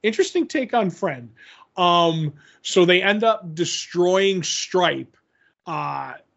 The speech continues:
and, you know, just wrecking him and, and leaving him there. He ends up going to the hospital. Uh,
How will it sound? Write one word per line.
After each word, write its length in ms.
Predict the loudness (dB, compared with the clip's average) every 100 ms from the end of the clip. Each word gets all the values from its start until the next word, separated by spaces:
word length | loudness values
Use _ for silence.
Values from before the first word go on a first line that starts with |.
| _
and, 560 | -2 0 0 0 -2 -6
you 80 | -8
know, 140 | -6
just 180 | -8 -8
wrecking 460 | -2 0 0 -2 -4
him 160 | -4
and, 120 | -4
and 160 | -4 -4
leaving 240 | -2 -2
him 140 | -4 -4
there. 220 | -6 -6 -14 -8
He 180 | 2 2
ends 200 | 4 2
up 160 | 0
going 240 | -2 -2 -4
to 60 |
the 60 | -4
hospital. 760 | 0 0 0 -4 -2 -2 -4 -10 -20 -20 _
Uh, 360 | -12 -10 -12